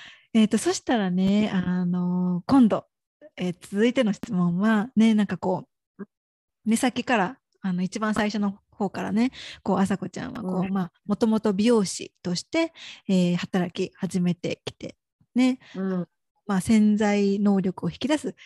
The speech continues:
Speaker 1: 神カットっていう名前でね、名前？うん、なんかこう、
Speaker 2: うん。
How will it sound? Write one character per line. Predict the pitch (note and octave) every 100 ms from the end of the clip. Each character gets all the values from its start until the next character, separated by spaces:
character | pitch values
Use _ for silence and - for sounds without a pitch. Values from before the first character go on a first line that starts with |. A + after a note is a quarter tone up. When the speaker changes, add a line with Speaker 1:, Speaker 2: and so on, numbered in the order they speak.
| -
Speaker 1:
神 | - D4
カ | D#4 E4
ッ | -
ト | F3
っ | - _ _
て | -
い | F3
う | F3
名 | F3+
前 | F3+ F3
で | F3+
ね、 | G#3 C#4+ _
名 | F#3
前？ | E3+ F#3+ - _ _ _ _
う | F3
ん、 | F#3+ A#3
な | G#3
ん | F3+
か | G#3
こ |
う、 | G3
Speaker 2:
う |
ん。 | F3+